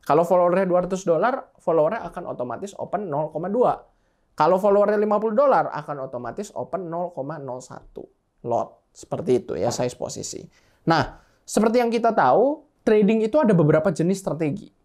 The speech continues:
Ya, sebenarnya ada tiga. Yang pertama trading manual. Yang kedua trading ikut sinyal. Ya, ada sinyal-sinyal, analis lah bilang ini buy now, sell now. Buy now, T P-nya segini, S L, itu sinyal.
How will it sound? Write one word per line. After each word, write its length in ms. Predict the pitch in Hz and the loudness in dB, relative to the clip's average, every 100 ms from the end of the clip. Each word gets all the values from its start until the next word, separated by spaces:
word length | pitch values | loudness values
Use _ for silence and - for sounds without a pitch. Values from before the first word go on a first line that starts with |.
| _ 110 | _ -6
Ya, 80 | |
sebenarnya 480 | 127 - 139 143 151 | -4 0 0 2 0
ada 60 | 156 | 0
tiga. 240 | 160 - - _ _ _ _ _ - | -4 -6 -16 _ _ _ _ _ 0
Yang 240 | 143 156 | 0 2
pertama 240 | 170 180 220 | 2 2 2
trading 640 | 180 160 165 165 160 156 - | 2 2 0 -2 -6 -8 -8
manual. 560 | 127 127 135 120 131 - _ _ _ _ _ _ 156 | -2 2 2 0 -4 -16 _ _ _ _ _ _ -2
Yang 240 | 156 190 | 0 2
kedua 240 | 180 240 | 4 4
trading 320 | 208 180 233 240 | 2 2 0 -4
ikut 400 | 190 254 - - | -2 -4 -4 -2
sinyal. 560 | 302 330 147 123 - _ _ _ | 2 2 0 -4 -12 _ _ _
Ya, 160 | - 117 - | -10 -6 -2
ada 160 | 131 | 0
sinyal-sinyal, 640 | 139 135 135 135 156 165 170 | 0 0 -2 -2 -2 0 0
analis 480 | 127 135 147 175 180 | -2 -2 -2 -2 -2
lah 160 | 143 | -2
bilang 240 | 151 147 143 | 0 -2 -4
ini 240 | 170 170 | -6 -6
buy 320 | 143 147 156 | 0 0 0
now, 400 | 175 180 175 165 | 0 -2 -2 -4
sell 240 | 160 165 160 | -4 -4 -4
now. 560 | 170 175 165 156 156 _ _ - | -6 -6 -6 -6 -10 _ _ -2
Buy 240 | 135 147 | 0 0
now, 240 | 170 185 | 0 -2
T 160 | 180 147 | -2 -4
P-nya 240 | - 165 | -4 -6
segini, 320 | 175 165 160 156 | -6 -6 -6 -6
S 160 | 156 | -8
L, 160 | 151 123 | -8 -6
itu 160 | 170 | -6
sinyal. 480 | 180 139 131 110 - | -6 -8 -8 -10 -14